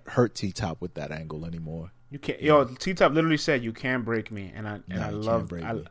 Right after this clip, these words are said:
Speaker 2: I love that. Um, closing off, Vlad, 'cause
Speaker 1: Well,
Speaker 2: this,
Speaker 1: uh,
Speaker 2: this
Speaker 1: I
Speaker 2: is,
Speaker 1: got
Speaker 2: this
Speaker 1: something to say before we leave this subject.
Speaker 2: Okay.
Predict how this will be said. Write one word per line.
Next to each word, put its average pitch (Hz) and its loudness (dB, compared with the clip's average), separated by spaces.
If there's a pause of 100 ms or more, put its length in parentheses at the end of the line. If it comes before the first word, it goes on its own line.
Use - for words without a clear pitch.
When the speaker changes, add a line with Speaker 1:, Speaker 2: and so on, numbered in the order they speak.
Speaker 2:
I 110 -4
love 110 0
that. 92 -8 (360)
Um, 107 2
closing 196 10
off, 151 10
Vlad, 120 6
'cause 107 -6
Speaker 1:
Well, - 8 (320)
Speaker 2:
this, 160 6
Speaker 1:
uh, - 4
Speaker 2:
this - 0
Speaker 1:
I - 4
Speaker 2:
is, - 4
Speaker 1:
got 392 12
Speaker 2:
this 403 4
Speaker 1:
something 349 10
to 320 4
say 339 8
before 269 8
we 247 0
leave 214 0
this 151 0
subject. 107 2 (480)
Speaker 2:
Okay. 214 8